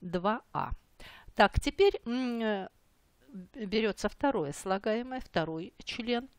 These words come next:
первого одночлена и умножается на каждое слагаемое второго. Это будет плюс три а и минус три.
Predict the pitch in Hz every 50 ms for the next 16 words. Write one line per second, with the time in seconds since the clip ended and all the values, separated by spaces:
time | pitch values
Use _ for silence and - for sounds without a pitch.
0 | _ _ _ - 202 - - 233 226 214 208 208 214 214 214 214 214 214 - -
1 | - 220 214 214 214 214 - _ - 403 427 392 277 240 226 208 - 247 285 294
2 | 294 - - - 214 190 180 196 196 180 - _ - 208 190 170 156 - - -
3 | 165 165 165 - - - 139 143 147 156 165 170 180 185 175 160 156 - - 147
4 | 139 135 139 131 - 139 - - - - - - - - - - - _ - 175
5 | - 185 160 160 185 170 165 170 - - - - _ _ _ _ _ - 196 196
6 | 185 226 240 202 139 - - - - - - _ _ _ - - - - - _
7 | - 165 156 143 147 139 - - _ _ _ - 190 254 359 427 - - - -
8 | - - - - _ _ _ _ 220 214 220 220 196 185 190 196 196 208 214 226
9 | 254 320 359 370 403 392 381 - - - - - - _ _ _ _ _ - -
10 | - - 165 147 143 135 135